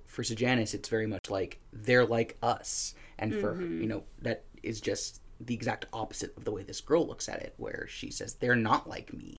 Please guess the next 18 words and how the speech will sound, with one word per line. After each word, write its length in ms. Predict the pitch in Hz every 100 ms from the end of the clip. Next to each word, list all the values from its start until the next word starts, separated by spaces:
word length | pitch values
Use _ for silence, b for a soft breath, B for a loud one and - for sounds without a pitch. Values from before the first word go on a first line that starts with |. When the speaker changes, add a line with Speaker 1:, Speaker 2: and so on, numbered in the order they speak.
| -
Speaker 1:
You 80 | 110
know, 100 | 113
this 180 | 110 117
idea 400 | 110 104 113 107
of 200 | 101 - B B -
being 340 | 131 120 -
empathetic 460 | 123 117 - 101 120 - -
and 280 | - 67 -
feeling 260 | - 131 117
like 140 | 104
she's 340 | - - 139 117
at 80 | -
the 60 |
same 420 | - - 113 104
level 400 | 101 113 131 110 -
as 140 | -
they 220 | - - -
are 340 | - - -